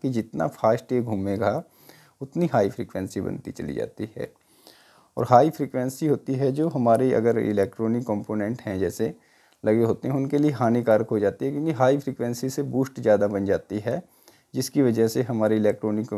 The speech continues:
सामान हैं जो वो उड़ जाते हैं। क्योंकि आपको पता ही है, हा-, हाई फ्रीक्वेंसी तो ख़तरनाक होगी, क्योंकि उसके अंदर वोल्टेज है जो ज़्यादा बन जाती है, मैंने आपको बता ही दिया। इसी कारण से जो ये कॉइल आप देख रहे हैं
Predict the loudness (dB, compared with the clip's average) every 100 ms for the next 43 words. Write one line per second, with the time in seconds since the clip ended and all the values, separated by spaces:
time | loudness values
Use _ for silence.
0 | -6 -8 -10 -6 -2 0 -2 -2 -2 -2
1 | -4 -6 -4 -4 -4 -8 -8 -4 0 4
2 | 4 2 -6 0 2 4 4 4 2 2
3 | -2 -4 -6 -6 -6 -4 -4 _ _ _
4 | _ _ -8 -4 -4 -4 -4 -4 -2 -2
5 | -4 -6 -8 -6 -6 -4 0 2 2 -2
6 | 0 0 2 2 2 2 -4 -4 -4 -4
7 | -4 -2 -2 -2 -4 -6 -2 -2 0 0
8 | 0 -2 -18 -20 -20 -20 -8 -6 -2 6
9 | 8 8 4 -4 -8 -8 -12 -18 -18 -18
10 | -18 -18 -18 -6 0 0 0 4 6 8
11 | 6 2 0 -4 -4 -4 -4 -4 -6